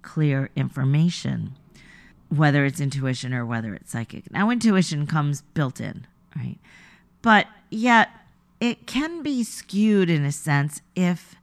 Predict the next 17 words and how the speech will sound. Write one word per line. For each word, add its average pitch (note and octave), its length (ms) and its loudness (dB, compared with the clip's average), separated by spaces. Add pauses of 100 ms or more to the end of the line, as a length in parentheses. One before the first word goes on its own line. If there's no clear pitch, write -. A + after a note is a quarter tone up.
(400)
say, G3+ 340 0
for F#3 160 -4
example, E3 400 -2
you've D#3 160 0
had D#3+ 160 0
a D3 60 0
lot B2+ 220 -2
of C3 140 -10
trauma F#3+ 880 -2 (320)
in D3 140 0
your C3 160 -2
life, A#2 500 -4 (720)
your E3 380 2 (460)
intuition G#3 1120 2 (300)
will D#3 680 0
be D#3 260 -4
focused D#3+ 1120 -4